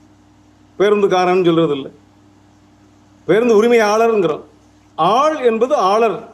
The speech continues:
என்று மாறுகிறது. அதுக்கு உரிமைப்பட்டவன் ஆளர். முதல், அதுக்கு உரிமைப்பட்டவன் முதலாளி, முதலாளர். கடன், அதுக்கு உரிமைப்பட்டவன் கடனாளி. அப்போ அந்த உரிமைப்பட்டவனே ஆளர், மற்றவனே ஆள்.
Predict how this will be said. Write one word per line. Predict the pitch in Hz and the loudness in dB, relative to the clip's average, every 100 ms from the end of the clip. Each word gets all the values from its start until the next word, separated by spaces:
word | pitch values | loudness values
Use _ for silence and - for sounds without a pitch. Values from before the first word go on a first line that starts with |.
| - | -12
என்று | 175 185 | -8 -6
மாறுகிறது. | 143 120 110 - - _ _ - | -6 -6 -10 -16 -20 _ _ -6
அதுக்கு | 170 175 | -2 0
உரிமைப்பட்டவன் | 262 262 226 214 240 185 | 0 0 0 0 0 2
ஆளர். | 175 165 - - - _ _ _ _ _ _ _ _ - | 2 0 -4 -14 -20 _ _ _ _ _ _ _ _ -4
முதல், | 175 262 240 196 - - | -2 2 2 0 -4 -4
அதுக்கு | 190 208 | 0 2
உரிமைப்பட்டவன் | 240 269 226 220 254 | 0 0 0 0 2
முதலாளி, | 220 220 190 165 - - | 2 2 0 -4 -6 -12
முதலாளர். | 165 208 190 190 156 - - _ _ _ _ _ _ _ _ - | -4 0 2 0 -2 -6 -20 _ _ _ _ _ _ _ _ -6
கடன், | 190 247 208 233 | -2 -2 -2 -6
அதுக்கு | - 214 208 | -2 0 0
உரிமைப்பட்டவன் | 262 226 214 247 208 | 0 0 0 0 0
கடனாளி. | 208 214 160 127 - _ _ _ _ _ _ _ _ _ _ _ _ _ _ _ | 0 0 -2 -6 -16 _ _ _ _ _ _ _ _ _ _ _ _ _ _ _
அப்போ | 180 233 | -2 0
அந்த | 254 233 | 0 2
உரிமைப்பட்டவனே | 214 277 285 254 233 254 269 190 | 2 0 0 0 0 0 0 2
ஆளர், | 214 208 175 - - _ _ _ _ _ _ _ _ _ _ _ _ - | 2 0 -2 -8 -18 _ _ _ _ _ _ _ _ _ _ _ _ -8
மற்றவனே | 220 233 254 202 175 | -2 -2 -2 -2 0
ஆள். | 190 | 0